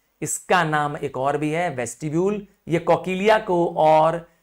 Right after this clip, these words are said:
सेमीसर्कुलर कैनाल को जोड़ता है। सेमीसर्कुलर कैनाल के बेस में है क्या, एम्प्यूला।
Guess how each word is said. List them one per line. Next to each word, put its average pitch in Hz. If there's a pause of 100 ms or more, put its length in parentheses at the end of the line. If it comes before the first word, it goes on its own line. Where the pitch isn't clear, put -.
(320)
सेमीसर्कुलर 196
कैनाल 147
को -
जोड़ता 113
है। - (240)
सेमीसर्कुलर 226
कैनाल 190
के 208 (100)
बेस 170
में 160
है 143
क्या, 151 (560)
एम्प्यूला। 127